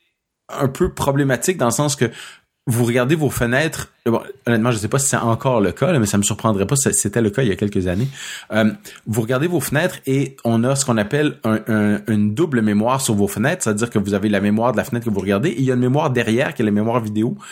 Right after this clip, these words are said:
qui vous permet, qui fait en sorte que quand vous promenez vos fenêtres, par exemple, vous cliquez sur une fenêtre ou vous faites un scroll sur, euh, sur I O S, que tout est parfaitement, euh, lisse.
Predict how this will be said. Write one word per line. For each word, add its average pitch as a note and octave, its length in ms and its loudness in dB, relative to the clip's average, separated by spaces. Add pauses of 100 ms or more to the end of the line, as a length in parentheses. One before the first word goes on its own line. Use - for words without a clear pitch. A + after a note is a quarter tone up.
(320)
qui D#3 200 0
vous C3+ 100 -4
permet, C#3 240 0 (160)
qui - 140 -10
fait E3 100 -2
en D3+ 80 2
sorte F3 240 -2
que C#3 100 0
quand D3+ 240 0
vous B2 220 -2
promenez D3 300 0
vos D3 120 2
fenêtres, B2+ 300 -2
par G#2+ 100 0
exemple, A2 240 2
vous G2+ 80 -8
cliquez - 260 -2
sur - 160 -2
une G#2+ 80 2
fenêtre C3+ 380 -2 (360)
ou B2 100 2
vous A#2 40 -2
faites A#2+ 240 0
un A2 80 4
scroll B2+ 380 -2
sur, A2 240 0
euh, G2 140 4
sur G2+ 340 0
I G#2 160 2
O G#2+ 100 2
S, G3 220 -2 (280)
que B2 120 -2
tout F#3 340 -2
est C#3+ 60 2
parfaitement, C3+ 640 -2 (320)
euh, A2+ 220 2
lisse. B2 480 0